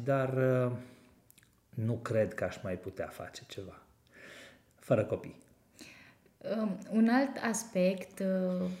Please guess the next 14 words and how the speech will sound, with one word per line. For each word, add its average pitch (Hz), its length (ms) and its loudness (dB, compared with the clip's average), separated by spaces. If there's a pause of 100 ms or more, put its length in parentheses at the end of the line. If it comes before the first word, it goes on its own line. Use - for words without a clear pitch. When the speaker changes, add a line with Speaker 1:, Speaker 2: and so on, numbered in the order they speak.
Speaker 2:
bineînțeles 208 400 0
că 196 200 -2 (380)
totul 226 400 4
este 175 220 0
diferit, 170 720 -4
uh, 165 280 -2 (600)
și - 140 -6
din 185 200 2
punct 180 200 2
de 175 80 2
vedere 175 240 2
al 180 120 4
cunoștințelor 180 680 -2
medicale, 170 720 -2